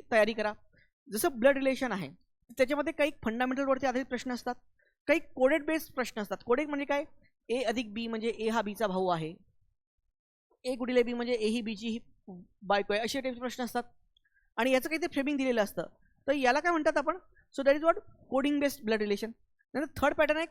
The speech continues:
कन्व्हर्सेशन बेस्ड, म्हणजे संभाषणावरती आधारित. म्हणजे याच्याकडे बोट करून तो म्हणाला की याच्या माझा आहे, त्याचा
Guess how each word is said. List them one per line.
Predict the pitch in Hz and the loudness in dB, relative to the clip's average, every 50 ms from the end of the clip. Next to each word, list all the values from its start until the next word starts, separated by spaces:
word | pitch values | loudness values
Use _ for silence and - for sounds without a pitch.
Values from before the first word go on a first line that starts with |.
| _ - | _ -2
कन्व्हर्सेशन | 247 233 233 254 294 294 - 262 - 262 240 214 | 0 0 4 4 4 4 2 -4 -4 -2 -2 -2
बेस्ड, | 202 202 | -2 -4
म्हणजे | 233 247 269 - | -4 -6 -4 -2
संभाषणावरती | 254 220 220 226 247 254 - 269 247 240 226 214 208 208 | -4 -4 0 2 0 0 2 0 -2 0 0 -2 -2 -2
आधारित. | 180 151 151 139 139 - - - _ _ _ _ _ _ _ _ _ _ _ - | -2 -2 -2 -4 -8 -8 -12 -20 _ _ _ _ _ _ _ _ _ _ _ -6
म्हणजे | 202 220 233 285 | -4 -2 0 2
याच्याकडे | 277 240 220 214 220 277 277 269 277 269 277 269 - - - _ _ _ _ _ - | 4 4 4 4 2 0 0 4 4 4 4 2 -2 -18 -20 _ _ _ _ _ -8
बोट | 185 208 254 - | 0 0 0 0
करून | - 269 262 269 262 262 | 0 -2 -2 -2 0 0
तो | 269 | 0
म्हणाला | 247 233 220 233 240 240 233 220 190 - - - - - | 0 2 0 2 4 6 6 4 4 2 -4 -18 -18 -6
की | - 269 240 | -4 -2 2
याच्या | 214 202 196 - - 277 277 | 4 2 2 4 2 0 2
माझा | 262 247 233 233 262 | 2 0 2 4 2
आहे, | 240 240 269 | 2 2 0
त्याचा | 269 - 240 214 - 262 | -2 -2 -4 -2 -2 -2